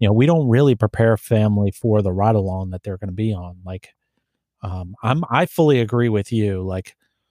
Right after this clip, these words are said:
I can't even tell you how many countless times I would scream at my kids or, or my wife or something and take it out on them about having a bad day. And,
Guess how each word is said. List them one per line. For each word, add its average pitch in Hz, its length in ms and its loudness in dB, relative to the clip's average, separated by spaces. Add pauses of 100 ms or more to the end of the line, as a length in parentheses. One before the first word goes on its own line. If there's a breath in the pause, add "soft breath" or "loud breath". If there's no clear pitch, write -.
(880)
I 127 120 0
can't 143 240 0
even 101 140 0
tell - 160 -2
you 113 100 2
how 104 100 0
many 101 160 0
countless 98 480 -2
times 98 320 0
I 95 60 2
would 92 120 0
scream 110 320 0
at 104 120 0
my 95 140 -4
kids 95 580 -2 (140)
or, 92 280 -6 (180)
or 101 80 -8
my 90 160 -6
wife 95 440 -2
or 107 40 0
something 104 400 0
and 90 160 -2
take 113 220 0
it 110 80 2
out 104 180 2
on 95 220 0
them 98 560 0
about 98 300 -2
having 101 240 0
a 95 40 0
bad 101 320 0
day. 101 240 2
And, 92 160 -2